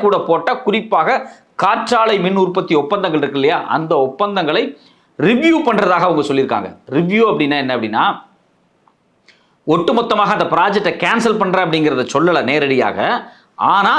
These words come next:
கேன்சல் பண்ற மாதிரியான ஒரு சில யுக்திகள் தான். இதைத்தான் பங்களாதேஷ்லயும் சொன்னாங்க. அதாவது இவங்க கிரீன் எனர்ஜியின் ஊடாக உற்பத்தி பண்ணி இலங்கைக்கு கொடுக்கக்கூடிய மின் உற்பத்தியினுடைய செலவுகள் இருக்கு பாத்தீங்களா, அது ஏற்கனவே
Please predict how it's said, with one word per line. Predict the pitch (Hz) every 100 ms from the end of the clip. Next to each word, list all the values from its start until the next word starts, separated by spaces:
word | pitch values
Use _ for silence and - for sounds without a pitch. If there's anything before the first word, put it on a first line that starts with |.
| 240 190
கேன்சல் | 208 208 185
பண்ற | 180 170
மாதிரியான | 180 185 180 214
ஒரு | 202 170
சில | 165 147
யுக்திகள் | 143 170 -
தான். | 139 - -
இதைத்தான் | - 175 214 180
பங்களாதேஷ்லயும் | 160 165 214 196 185 185
சொன்னாங்க. | 147 131 107 - _ -
அதாவது | 117 156 170 160 254 - - _ -
இவங்க | 147 214 214 160 220 165
கிரீன் | 165 262 254
எனர்ஜியின் | 226 180 196 180
ஊடாக | 175 160 214 175
உற்பத்தி | 175 262 - 175
பண்ணி | 160 165 269 254 - - _ 139
இலங்கைக்கு | 214 285 277 233 185
கொடுக்கக்கூடிய | 202 208 190 202 196 170
மின் | 262 254
உற்பத்தியினுடைய | 185 214 214 185 170
செலவுகள் | - 214 269 254 214
இருக்கு | 180 170
பாத்தீங்களா, | 165 156 170 190 143 135
அது | 156 143 208 - - _ _ _ 131 233
ஏற்கனவே | 269 254 277